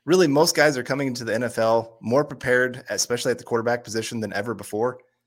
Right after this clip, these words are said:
because they've got quarterback camps. They've got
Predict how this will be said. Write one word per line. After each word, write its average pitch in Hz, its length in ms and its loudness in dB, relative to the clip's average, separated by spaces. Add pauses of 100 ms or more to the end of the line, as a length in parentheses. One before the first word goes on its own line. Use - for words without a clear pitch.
(180)
because 113 200 -6
they've 101 140 -4
got 107 300 0
quarterback 127 460 2
camps. 90 380 -6
They've 110 140 -4
got 110 380 2